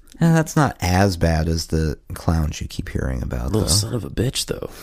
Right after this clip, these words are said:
Speaker 2: You know what I mean?
Speaker 1: But he wasn't trying to,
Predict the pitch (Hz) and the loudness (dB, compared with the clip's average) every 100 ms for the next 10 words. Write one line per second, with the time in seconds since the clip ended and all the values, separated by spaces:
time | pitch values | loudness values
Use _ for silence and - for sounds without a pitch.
0 | - - 104 123 92 110 135 180 - - | -6 2 4 4 4 4 2 -2 -10 -20
1 | - - - - - 139 151 151 160 147 | -20 -20 -20 -20 2 6 8 6 6 4
2 | - 123 98 90 | 4 4 4 2